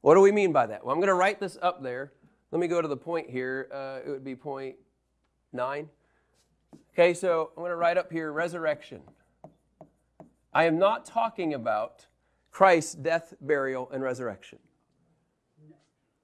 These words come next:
We're talking about the resurrection of the dead. Okay, let's go there if you would, please. Go to,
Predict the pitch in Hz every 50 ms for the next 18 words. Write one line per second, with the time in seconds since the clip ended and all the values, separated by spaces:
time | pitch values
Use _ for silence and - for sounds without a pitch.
0 | _ _ - 147 - - - 208 214 220 220 254 233 208 180 175 170 170 170 -
1 | 156 160 143 156 175 180 175 175 175 170 156 151 - - - 151 135 139 135 -
2 | _ _ _ _ _ _ _ _ _ _ - - 135 123 120 113 143 131 113 123
3 | 143 123 101 - - - _ _ _ _ _ _ _ _ _ _ _ _ _ _
4 | _ _ _ _ _ _ _ _ _ _ _ _ _ _ - 185 151 113 110 -
5 | - 143 143 - - 185 180 170 160 143 139 - 156 151 151 139 - 147 131 123
6 | - 156 165 175 170 156